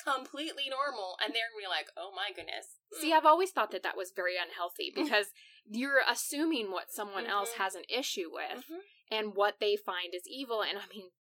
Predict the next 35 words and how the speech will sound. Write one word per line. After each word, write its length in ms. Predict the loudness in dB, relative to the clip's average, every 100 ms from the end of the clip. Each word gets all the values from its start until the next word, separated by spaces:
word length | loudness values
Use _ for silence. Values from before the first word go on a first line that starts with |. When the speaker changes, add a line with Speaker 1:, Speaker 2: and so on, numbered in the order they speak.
| _ _
Speaker 2:
go 220 | 2 2 2
from 240 | -4 -4
denomination 760 | -2 2 2 2 -4 -4 -6
to 100 | -8
denomination, 840 | -6 -4 -4 -4 -6 -6 -6 -6 -4
and 160 | -6 -4
every, 340 | -6 -4 -4 0
that 220 | 0 0 -2
Speaker 1:
Mm-hmm. 120 | -2
Speaker 2:
changes. 520 | 0 2 2 0 -8 -4
Speaker 1:
Oh, 120 | -2
yeah, 280 | -2 -2 0
Speaker 2:
So 80 | 4
Speaker 1:
absolutely. 380 | 4 6 4 0 _ _ -14 -8
Speaker 2:
how 200 | 0 0
in 100 | 0
the 80 | -4
world 360 | 0 2 2 0
can 160 | -6
you 160 | -8 -2
ever 280 | 0 2 0
keep 340 | -6 -6 -6 -2
up 220 | -2 -2 -4 -10
with 140 | -10 -8
that? 440 | 0 0 0 -10 -16 -4
Speaker 1:
Right. 260 | -4 -4 _ _ _ _ _
So 680 | -8 2 4 4 2 -4 -14 _ _ _ -18 -16 4
Speaker 2:
Yay! 600 | 8 10 10 8 4 2 -2 4
Speaker 1:
<laughs> 80 | 4 8 8 8 -6 -4 0 0 -2 _ 4
Speaker 2:
Something 300 | 6 8 8
Speaker 1:
So 60 | 8
Speaker 2:
for 100 | 6
me 120 | 8
to 60 | 8
Speaker 1:
freedom! 160 | 10